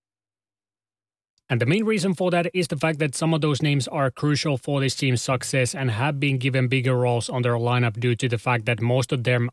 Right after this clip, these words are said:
are already heading to their second full year in the big league and are also seen as the big future building blocks alongside their big hitters Gaudreau, Laine and Werenski.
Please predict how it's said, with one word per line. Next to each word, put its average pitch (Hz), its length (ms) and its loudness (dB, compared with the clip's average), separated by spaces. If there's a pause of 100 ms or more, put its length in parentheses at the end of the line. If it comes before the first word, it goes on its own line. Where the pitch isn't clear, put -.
are 143 360 0
already 123 440 2
heading 117 280 0
to 127 100 0
their 117 160 2
second 120 400 0
full 120 220 -2
year 117 240 0
in 113 100 0
the 110 80 -2
big 113 260 -2
league 113 320 -2 (360)
and 131 120 0
are 127 200 2
also 120 400 0
seen 123 260 0
as 117 120 0
the 113 100 -4
big 117 240 0
future 120 400 -2
building 117 360 0
blocks 117 340 -2
alongside 117 500 -2
their 113 160 0
big 110 260 -2
hitters 117 360 -4
Gaudreau, 110 560 -2 (220)
Laine 110 420 -2 (140)
and 110 220 -2
Werenski. 107 840 -6